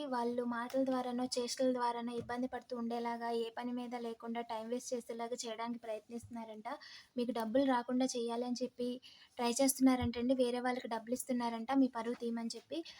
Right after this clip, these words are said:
అలా అంటే అందరి ముందు తక్కువ చేసినట్టు, లేదా వాళ్ళే గొప్పగా అని చెప్పుకుంటున్నట్టు, ఈ విధంగా చేయమని చెప్పి ఎమోషనల్ డ్రామా ఆడుతున్నారంట. నెగిటివ్ ఎనర్జీస్ చేసి ఎమోషనల్ డ్రామా ఆడుతున్నారంట. So, పాస్ట్ పర్సన్ ఏదైతే క్రియేట్ చేయాలి అనుకున్నారో నెగిటివ్ ఎనర్జీస్ చేసి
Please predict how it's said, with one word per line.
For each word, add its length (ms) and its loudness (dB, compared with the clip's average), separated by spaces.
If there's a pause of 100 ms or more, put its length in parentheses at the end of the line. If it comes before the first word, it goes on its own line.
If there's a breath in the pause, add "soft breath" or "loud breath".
(160 loud breath)
అలా 200 2
అంటే 280 0 (300)
అందరి 240 4
ముందు 200 6
తక్కువ 300 -4
చేసినట్టు, 460 -2
లేదా 220 -4
వాళ్ళే 320 2
గొప్పగా 340 -2
అని 160 -2
చెప్పుకుంటున్నట్టు, 640 -4
ఈ 140 2
విధంగా 420 4
చేయమని 380 -2
చెప్పి 260 -4 (800 loud breath)
ఎమోషనల్ 500 6
డ్రామా 300 4
ఆడుతున్నారంట. 680 2
నెగిటివ్ 420 4
ఎనర్జీస్ 460 2
చేసి 260 4
ఎమోషనల్ 440 0
డ్రామా 240 0
ఆడుతున్నారంట. 680 8 (460 loud breath)
So, 160 4 (200)
పాస్ట్ 360 4
పర్సన్ 300 4
ఏదైతే 300 4
క్రియేట్ 320 0
చేయాలి 420 2
అనుకున్నారో 500 4
నెగిటివ్ 340 4
ఎనర్జీస్ 420 0
చేసి 300 -2